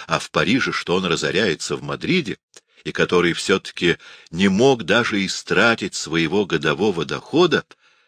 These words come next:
разговаривал с мадам М, одной из наших самых умных рассказчиц, которая время от времени печатала рассказы за своей подписью,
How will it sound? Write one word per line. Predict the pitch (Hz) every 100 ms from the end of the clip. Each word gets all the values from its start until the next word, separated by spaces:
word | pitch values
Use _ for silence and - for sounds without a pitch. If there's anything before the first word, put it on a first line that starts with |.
| _ -
разговаривал | 76 69 80 76 107 156 156 160 147 _ _ _ _ -
с | - -
мадам | 73 67 87 135 -
М, | 90 92 98 95 92 _ _ _ _ _ -
одной | 113 127 117 135 165
из | 143 110
наших | 82 104 - 139
самых | - 92 101 131 -
умных | 98 107 120 127 127
рассказчиц, | 123 - 85 85 - - 92 - - - - -
которая | - 85 90 92 95
время | 113 165 156
от | 147
времени | 80 85 123 139 143
печатала | - - - 87 104 120 120
рассказы | 113 - - 82 90 90 104
за | 98
своей | - 82 76 85 120
подписью, | - 90 - - - - 131